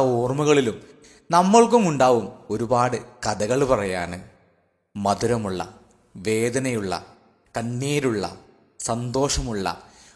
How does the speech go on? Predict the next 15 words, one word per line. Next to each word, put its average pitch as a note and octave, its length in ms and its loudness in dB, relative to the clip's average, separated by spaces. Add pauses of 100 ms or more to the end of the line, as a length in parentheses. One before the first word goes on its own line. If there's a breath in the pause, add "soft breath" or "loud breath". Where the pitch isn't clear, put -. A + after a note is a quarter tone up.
(120 loud breath)
പല F3 360 4
തരത്തിലുള്ള B2+ 680 0 (600)
നാടിൻ്റെയും G#2 760 -4 (220)
നാട്ടുകാരുടെയും A2+ 1120 0 (180)
കൂടപ്പിറപ്പുകളുടെയും B2 1200 -2 (420 loud breath)
നമ്മുടെ G#3+ 360 2 (180)
ചുറ്റുവട്ടങ്ങളിലും C3+ 960 0 (220)
സംഭവിച്ചു B2+ 640 -2
പോയ G2+ 320 -2 (460 loud breath)
ചില C3 260 -4 (580)
നല്ല A2 300 -2 (180)
ഓർമ്മകൾ, A2 460 -2 (420)
അല്ലെങ്കിൽ A#2 380 -4 (160)
മറക്കാൻ A#2 520 -2
കഴിയാത്ത A2+ 540 -2